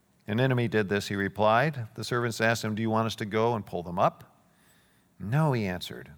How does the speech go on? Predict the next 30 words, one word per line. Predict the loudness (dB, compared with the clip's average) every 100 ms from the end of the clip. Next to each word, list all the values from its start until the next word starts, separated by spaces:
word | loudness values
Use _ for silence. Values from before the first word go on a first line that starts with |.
| _
'because | -4 -4 0
while | 2 2
you | 2
were | -4
pulling | -4 -4 -2 -2
the | -2
weeds, | -2 -2 -2 -4 -10 -18 _ _ _ _ _
you | -6 0
may | 2
uproot | 2 0 -4 -4
the |
wheat | -6 -4 -4 -4
with | -6 -6
them. | -12 -14 -18 _ _ _ _ _ _ _ _ _ _
Let | -6 0
both | -2 0
grow | 0
together | 0 2 4 4 2 -4 -14 _ _ _ -10
until | -4 -2
the | 2
harvest. | 4 2 0 -6 -16 -20 _ _ _ _ -20
At | 0
that | 4 4
time, | 2 2 0
I | 0
will | 0 -2
tell | 0 -2
the | 0
harvesters, | 2 2 0 -4 -4 -4
'First, | -2 0 0 -4